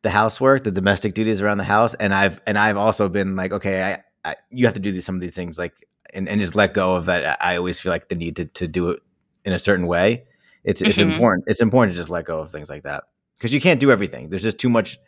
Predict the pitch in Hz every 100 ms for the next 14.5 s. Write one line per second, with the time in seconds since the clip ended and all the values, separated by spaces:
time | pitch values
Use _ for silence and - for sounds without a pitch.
0 | _ 107 120 117 - 107 104 101 92 -
1 | 127 127 - 104 110 90 - _ _ _
2 | 120 110 107 101 98 107 98 98 90 -
3 | 92 92 87 - _ _ _ _ _ _
4 | _ _ - - 214 196 - - 269 277
5 | - 302 247 196 - 202 208 202 175 170
6 | 160 151 151 185 156 147 143 151 _ _
7 | _ _ 175 190 185 - 180 170 170 175
8 | - 185 160 - _ _ _ _ _ _
9 | - 208 170 156 156 165 - 170 165 175
10 | 156 160 - - 180 160 160 170 180 -
11 | - - 247 247 233 214 196 190 185 190
12 | - 175 196 233 254 269 - 269 277 -
13 | 277 277 285 285 - - - _ _ 208
14 | 196 175 165 170 196